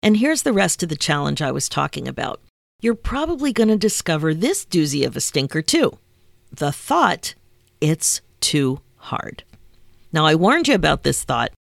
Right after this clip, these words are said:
It feels true. Something you probably won't challenge or question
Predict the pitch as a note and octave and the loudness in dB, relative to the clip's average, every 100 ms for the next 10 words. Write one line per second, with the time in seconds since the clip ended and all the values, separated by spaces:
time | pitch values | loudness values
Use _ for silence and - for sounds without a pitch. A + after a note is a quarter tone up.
0 | _ - A3+ A3+ A#3 A#3 - - D#4 E4 | _ 0 0 2 4 4 4 2 4 4
1 | - - _ - - _ - _ _ _ | 2 -4 _ -20 -20 _ -20 _ _ _
2 | _ _ _ - A#3+ C#4+ E4+ D#4 B3+ - | _ _ _ 0 0 4 2 2 2 2
3 | F#3+ G#3 A3 G#3 A3 A3 D#3+ D#3+ F3 - | 2 0 0 0 0 0 2 2 0 -2
4 | - D#3 D#3 D3+ C#3+ - D3 - B2+ - | -2 0 0 -2 -4 -4 -6 -2 -4 -4
5 | - G#2 F2+ | -6 -8 -10